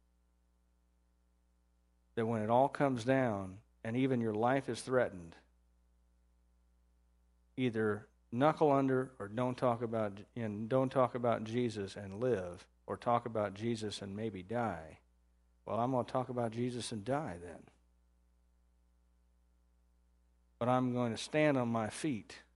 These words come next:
before God and not live on my knees in front of you.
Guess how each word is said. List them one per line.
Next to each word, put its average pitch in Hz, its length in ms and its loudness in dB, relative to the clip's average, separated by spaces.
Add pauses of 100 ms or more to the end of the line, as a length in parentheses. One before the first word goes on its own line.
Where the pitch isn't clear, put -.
(220)
before 117 320 -8
God 101 420 -6 (1800)
and 117 100 -4
not 117 220 0
live 135 180 2
on 123 140 4
my 113 200 0
knees 113 420 -2
in 95 100 -10
front 104 220 -8
of 90 80 -12
you. 92 180 -12